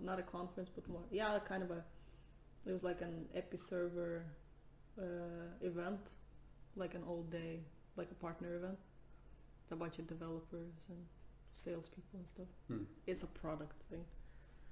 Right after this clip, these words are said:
Speaker 1: But anyways, uh, and they invited a comedian, and he started, like, nine in the morning.
Speaker 2: <laughs>
Speaker 1: He did a few more during the day, but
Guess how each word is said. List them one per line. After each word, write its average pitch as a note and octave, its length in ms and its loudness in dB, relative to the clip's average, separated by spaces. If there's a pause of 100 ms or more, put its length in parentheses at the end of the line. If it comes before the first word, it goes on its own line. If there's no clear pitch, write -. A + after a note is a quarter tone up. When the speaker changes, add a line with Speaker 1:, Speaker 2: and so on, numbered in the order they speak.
(240)
Speaker 1:
But F3+ 100 6
anyways, E3 440 4 (140)
uh, F#3 600 10 (1300)
and F#3+ 200 6
they A3+ 180 12
invited F#3+ 580 6
a E3+ 40 2
comedian, F3 600 4 (360)
and F#3 280 0 (100)
he F#3 300 2
started, F3 560 2
like, D#3 200 -4
nine F3 220 0
in E3 140 0
the E3 60 0
morning. E3 360 -2 (560)
Speaker 2:
<laughs> C3+ 100 4 (920)
Speaker 1:
He A3+ 160 10
did A3 240 12
a G3 40 8
few G3 300 8
more F3+ 220 8
during E3+ 280 4
the E3+ 80 2
day, E3 320 4
but D#3+ 160 -2